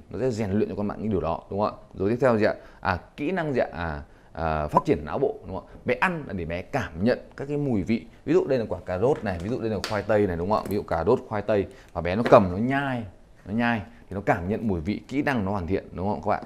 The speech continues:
Đấy. Và gì ạ? Và bé ăn theo nhu cầu. Chính vì bé ăn tự chỉ huy là gì ạ? Bé ăn theo nhu cầu, chứ chúng ta không ép. Thường ăn dặm bé truyền thống ấy, chúng ta sẽ ép, ép và ép, đúng không ạ? Thế thì còn ăn dặm bé chỉ huy thì sao ạ? À, bé sẽ tự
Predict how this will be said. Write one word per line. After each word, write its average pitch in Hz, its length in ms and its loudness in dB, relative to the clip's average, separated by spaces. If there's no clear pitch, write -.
Đấy. 92 380 -2
Và 104 120 4
gì 104 100 4
ạ? - 40 6
Và 110 120 8
bé 110 140 4
ăn 160 280 0
theo 165 120 -4
nhu 147 140 -2
cầu. 120 280 2
Chính 202 260 6
vì 202 140 4
bé 113 140 4
ăn 135 240 0
tự 135 280 -2
chỉ 85 60 -6
huy 113 340 0
là 98 120 -8
gì 92 100 -2
ạ? - 200 -4
Bé 101 180 0
ăn 175 400 -6
theo 151 160 -2
nhu 127 220 -2
cầu, 87 300 -4
chứ 131 60 -8
chúng 117 40 -6
ta 123 80 -4
không 113 140 -10
ép. - 440 -6
Thường 143 160 8
ăn 127 120 0
dặm 107 160 -2
bé 98 80 0
truyền 113 120 -4
thống 92 160 -2
ấy, - 200 -6
chúng 85 100 -12
ta 101 100 -10
sẽ - 140 -14
ép, 131 260 -4
ép 127 180 4
và 78 360 -6
ép, - 400 -2
đúng 87 120 -4
không 107 100 0
ạ? 104 80 0
Thế 180 100 2
thì 180 60 6
còn 113 140 0
ăn 123 120 0
dặm - 200 0
bé 107 100 0
chỉ 110 80 -6
huy 104 140 0
thì 85 60 -4
sao 101 140 -2
ạ? - 120 -2
À, 85 200 -4
bé 82 200 -6
sẽ 104 140 -8
tự 196 240 4